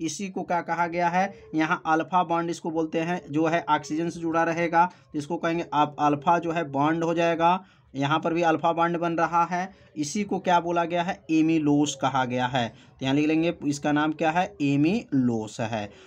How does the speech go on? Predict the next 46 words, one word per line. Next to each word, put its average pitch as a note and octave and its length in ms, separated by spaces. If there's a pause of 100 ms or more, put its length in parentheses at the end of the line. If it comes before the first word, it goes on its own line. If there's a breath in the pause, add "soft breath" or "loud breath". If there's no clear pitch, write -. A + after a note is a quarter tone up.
(140 loud breath)
तो - 100
एमिलोस G3+ 600
में G3+ 160
क्या E3 300
देख F3 240
रहे F3 160
हैं G3+ 180 (260 loud breath)
कि D#3+ 200
एक G3 240
ग्लूकोज F#3 440
दूसरे D3 420
ग्लूकोज F3+ 380
से F3 160
क्या F#3 160
हुआ F3 220
है, F3 120
जुड़ा E3 220
है, F#3+ 180
तीसरे D#3 360
से F#3 120
ग्लूकोज E3+ 320
से F3 120
जुड़ा E3 240
हुआ E3+ 260
है, G3 160 (220 loud breath)
तो A3 60
एक A3 320
श्रृंखला G#3+ 720
बनता E3+ 420
जा E3 200
रहा E3+ 300
है, F#3+ 200
मतलब F3+ 320
इसमें F3+ 220
शाखा E3 640 (280 loud breath)
नहीं F#3 500
बना E3 260
हुआ D#3 280
है। D3 220 (260 loud breath)
अगला A3 360
में A#3 140
सेम A#3+ 460
इसी G3+ 360
का G3 220 (100)
जो F3 160
है G3+ 240